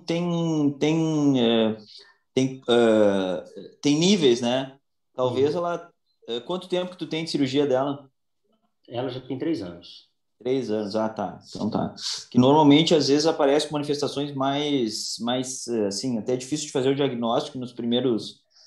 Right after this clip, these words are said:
Speaker 2: Uhum.
Speaker 1: Isso aí é, tá, tá relatado como relatos de casos, né? Mas tá aparecendo, tá aparecendo pra prótese mamária, pra,
Speaker 2: Isso.
Speaker 1: pra tela, tá aparecendo algumas coisas. Talvez seja uma apresentação meio atípica, assim.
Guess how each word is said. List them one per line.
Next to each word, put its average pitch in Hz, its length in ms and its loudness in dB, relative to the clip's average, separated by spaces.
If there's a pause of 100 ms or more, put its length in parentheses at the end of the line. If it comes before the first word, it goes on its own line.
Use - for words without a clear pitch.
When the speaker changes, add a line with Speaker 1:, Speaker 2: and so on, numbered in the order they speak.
(120)
Speaker 2:
Uhum. 113 260 -8
Speaker 1:
Isso - 160 4
aí 220 60 8
é, 240 120 4
tá, 170 280 2
tá 135 160 0
relatado 147 480 -2
como 196 200 -8
relatos 180 460 -4
de 170 60 -14
casos, 156 340 -4
né? 143 60 -8
Mas 135 160 -8
tá 147 120 -4
aparecendo, 165 400 -6
tá 180 60 -2
aparecendo 151 320 -8
pra 160 120 0
prótese 156 340 0
mamária, 135 640 0
pra, 110 360 -6
Speaker 2:
Isso. 104 100 -12
Speaker 1:
pra 123 100 -2
tela, 139 380 2
tá 131 120 -4
aparecendo 127 380 -6
algumas 131 300 -2
coisas. 147 540 0 (340)
Talvez 135 260 2
seja 175 180 2
uma 170 100 2
apresentação 165 600 0
meio 170 160 0
atípica, 175 460 -4
assim. 147 440 -6